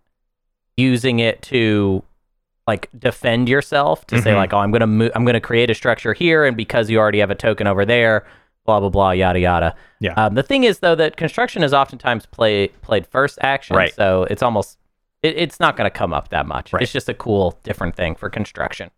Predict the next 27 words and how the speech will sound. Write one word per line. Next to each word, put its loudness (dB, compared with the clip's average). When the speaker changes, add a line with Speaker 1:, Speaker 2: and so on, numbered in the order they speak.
Speaker 2:
Yeah. -2
Uh, 6
their 6
commander 2
has 0
the 0
unlock 2
of -2
have -4
two 2
other 6
faction -2
command -2
tokens -2
in 2
your 4
fleet 0
pool. -2
So -2
basically 4
win 4
two 2
combats -2
<laughs> -10
against 2
other 4
people 0